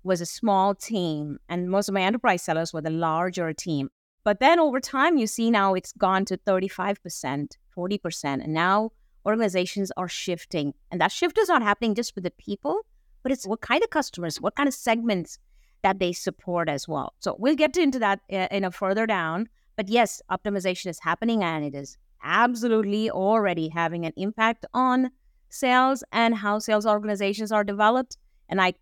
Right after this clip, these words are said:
I'm gonna see that happen more until there's gonna be a reversal of how sales organizations are going to be designed and built.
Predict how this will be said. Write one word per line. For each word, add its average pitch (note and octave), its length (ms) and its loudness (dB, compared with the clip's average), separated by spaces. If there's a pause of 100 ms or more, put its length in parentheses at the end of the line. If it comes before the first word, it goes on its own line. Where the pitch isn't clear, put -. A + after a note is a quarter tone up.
I'm F3 460 -2
gonna D#3+ 180 -4
see F3+ 260 -2
that E3+ 160 4
happen F3+ 360 0
more E3+ 440 0
until F3+ 560 0
there's E3 160 -8
gonna E3+ 120 -6
be D#3+ 100 -2
a D3+ 100 -4
reversal D3+ 720 -6 (140)
of E3 100 4
how E3+ 220 2
sales E3 320 0
organizations D3 600 -2
are C#3 120 -2
going C#3 240 -2
to C#3 100 -4
be C3+ 320 -4 (120)
designed E3 480 4
and C#3+ 180 -2
built. - 380 -6